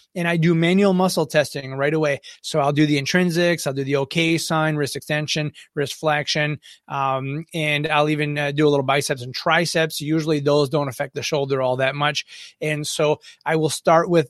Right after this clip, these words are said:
that. The next thing I do is I have my patient, I, I'll ask my patient, I'll say, "Put a finger exactly where it hurts." Now, when people come in with shoulder dysfunction, it's kind of funny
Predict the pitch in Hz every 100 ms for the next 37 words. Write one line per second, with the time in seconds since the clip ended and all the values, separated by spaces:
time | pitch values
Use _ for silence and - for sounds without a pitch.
0 | 139 139 131 - _ - _ 156 175 208
1 | 262 - 220 208 190 165 165 151 147 -
2 | 165 160 156 151 151 147 - 147 147 -
3 | _ _ _ _ _ - 151 147 170 170
4 | 165 156 156 151 131 135 - - 214 240
5 | - 220 226 156 127 - _ _ _ _
6 | _ _ _ 147 139 156 160 - 156 151
7 | 151 143 127 - - _ _ 156 156 160
8 | 220 247 226 226 226 196 208 247 226 139
9 | 131 165 151 - 147 - - 277 165 208
10 | 202 147